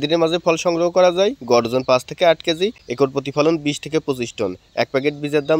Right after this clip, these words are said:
দুইশো টাকা। এটা হচ্ছে হাইব্রিড মিষ্টি কুমড়া ওয়ান্ডার বল, চ্যাপ্টা গোলাকৃতির, মাত্র পঁচাশি দিনে ফসল সংগ্রহ করা যায়। বীজ বপনের সময় শ্রাবণ থেকে মাঘ। ফলের গড় ওজন পাঁচ থেকে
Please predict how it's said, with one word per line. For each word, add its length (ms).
দুইশো 280
টাকা। 180
এটা 220
হচ্ছে 220
হাইব্রিড 300
মিষ্টি 280
কুমড়া 240
ওয়ান্ডার 380
বল, 200
চ্যাপ্টা 320
গোলাকৃতির, 760
মাত্র 240
পঁচাশি 320
দিনে 240
ফসল 280
সংগ্রহ 260
করা 300
যায়। 140
বীজ 260
বপনের 360
সময় 220
শ্রাবণ 400
থেকে 220
মাঘ। 140
ফলের 300
গড় 140
ওজন 220
পাঁচ 200
থেকে 160